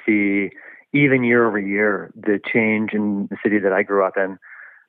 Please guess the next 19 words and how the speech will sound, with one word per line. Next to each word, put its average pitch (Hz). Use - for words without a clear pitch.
You 117
know, 101
my 101
parents 110
moved 107
here. 101
It 107
was 104
a 101
small 101
town, 95
and 98
it's 110
really 107
changing 104
into 101
something 104
with 101
a 101